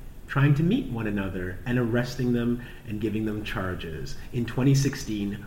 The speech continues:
right after B L M T O stopped the Pride Parade. So this is the ongoing history of policing and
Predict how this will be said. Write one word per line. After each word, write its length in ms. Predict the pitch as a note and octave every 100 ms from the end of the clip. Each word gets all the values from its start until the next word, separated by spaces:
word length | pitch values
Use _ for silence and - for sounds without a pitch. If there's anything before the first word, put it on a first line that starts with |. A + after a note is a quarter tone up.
| - F#2
right 260 | G2+ E3+ F#3
after 360 | F3 D3+ C#3 A#2
B 180 | A2
L 140 | G2+ G2+
M 140 | G2+
T 200 | - G2+
O 60 | F#2
stopped 340 | F#2 F#2+ -
the 80 | -
Pride 320 | - F2+ F2
Parade. 400 | - F2+ E2 D#2+
So 400 | - D3+ D3+ C#3 - - -
this 180 | E3 G#3+
is 160 | F3
the 160 | F3 -
ongoing 560 | D3 E3+ E3 D#3 D3+ C#3+
history 440 | D3+ - B2+ A#2
of 100 | A2
policing 720 | B2 A#2 D3+ B2+ G2 B2+ A#3+ - - - - - - -
and 540 | A#2+ A#2 A#2 A#2 A#2